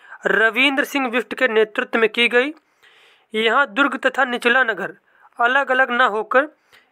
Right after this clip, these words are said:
एक ही प्राचीर से घिरे थे। यहाँ से मिट्टी के बर्तन, गोलियाँ, मनके, तांबे के वणाग्र, हल की आकृति के खिलौने आदि मिले हैं।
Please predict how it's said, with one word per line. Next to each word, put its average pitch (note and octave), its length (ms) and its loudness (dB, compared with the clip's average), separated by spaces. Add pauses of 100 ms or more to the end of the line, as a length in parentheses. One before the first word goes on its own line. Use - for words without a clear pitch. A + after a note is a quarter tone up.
(160)
एक C4+ 240 2
ही C#4 140 2
प्राचीर A#3+ 500 0
से A3+ 100 -4
घिरे F3 280 -2
थे। D3+ 200 -2 (1000)
यहाँ A3 260 2
से C4+ 140 -2
मिट्टी A#3+ 400 0
के C4 120 -2
बर्तन, A3+ 460 0 (400)
गोलियाँ, A3+ 560 4 (560)
मनके, G#3 500 0
तांबे A3+ 400 2
के B3+ 180 2
वणाग्र, A3+ 640 0 (360)
हल C4 280 -2
की B3 200 0
आकृति A3+ 380 -2
के B3+ 120 2
खिलौने G#3+ 460 0 (480)
आदि G3+ 220 2
मिले E3+ 240 -2
हैं। D3 200 -6